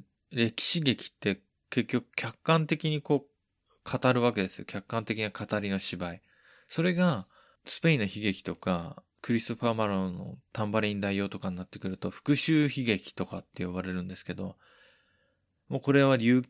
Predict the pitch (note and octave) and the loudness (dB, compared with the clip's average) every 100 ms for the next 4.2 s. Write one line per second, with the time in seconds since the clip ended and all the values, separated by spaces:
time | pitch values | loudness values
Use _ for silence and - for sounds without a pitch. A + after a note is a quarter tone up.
0 | - C3+ B2+ - - B2+ - F#2+ F#2+ - | 0 2 2 -4 -10 -8 -4 -4 -4 -8
1 | - _ _ _ - A2+ A2+ A2+ - A2 | -20 _ _ _ -4 0 2 2 0 -2
2 | G#2+ G2+ F#2+ F#2+ G2+ - _ _ _ _ | 0 0 0 -2 -4 -10 _ _ _ _
3 | - A2 F#2+ G2+ G#2+ C3 B2 G2 E2+ - | -6 -2 0 0 -2 -2 0 -2 -2 -2
4 | F#2+ F2 | -2 -2